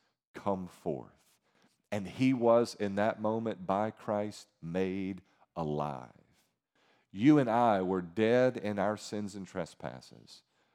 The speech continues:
but there came a day when the gospel of Jesus Christ came to us, and God quickened our hearts, and Jesus, through the gospel, said, "Arise."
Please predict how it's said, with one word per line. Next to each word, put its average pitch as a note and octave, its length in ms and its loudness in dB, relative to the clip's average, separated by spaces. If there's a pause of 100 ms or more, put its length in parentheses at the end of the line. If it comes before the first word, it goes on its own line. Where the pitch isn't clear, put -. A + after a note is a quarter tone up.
but G#2+ 160 2
there G2+ 140 -2
came B2 340 -6
a A#2+ 60 0
day G#2 340 0
when F#2 220 -4
the F2 60 -4
gospel G2+ 560 -2
of F#2 100 -6
Jesus F2+ 420 -10
Christ F2 600 -6
came F#2+ 520 -8 (360)
to - 180 -12
us, D#2+ 380 -6
and F#2 200 -8
God F#2+ 300 4 (320)
quickened B2+ 460 -2
our G#2+ 220 0
hearts, - 560 -4 (360)
and F#2 180 -6
Jesus, A#2+ 640 -4
through A#2+ 320 0
the A2+ 100 -4
gospel, A#2 520 2
said, A2+ 640 0 (400)
"Arise." F2+ 920 -2